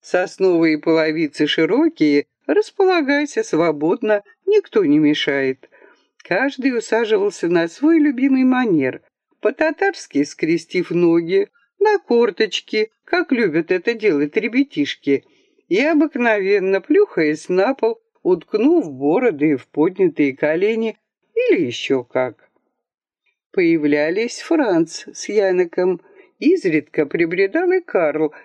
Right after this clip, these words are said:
с грустной своей губной гармошкой. И никогда не приходил в читальню пучеглазый Ганс. Пленные не торчали, как прежде, у дальних берез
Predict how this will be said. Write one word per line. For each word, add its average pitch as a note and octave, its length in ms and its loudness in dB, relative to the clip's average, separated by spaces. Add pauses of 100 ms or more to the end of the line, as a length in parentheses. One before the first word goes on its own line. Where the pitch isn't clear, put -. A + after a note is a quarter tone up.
с - 80 -18
грустной F3+ 540 0
своей D#3 320 0
губной D3 420 2
гармошкой. C#3+ 880 0 (420)
И E3+ 200 0
никогда E3 1080 0
не D3 160 2
приходил D3+ 720 -2
в - 80 -20
читальню D3 720 -2 (240)
пучеглазый D#3 840 0
Ганс. C3 600 -4 (560)
Пленные G3+ 560 0
не G3+ 160 2
торчали, C4 640 0
как E3+ 320 -4
прежде, D3+ 460 0
у A#3 100 0
дальних D#3 440 0
берез F#3 520 -2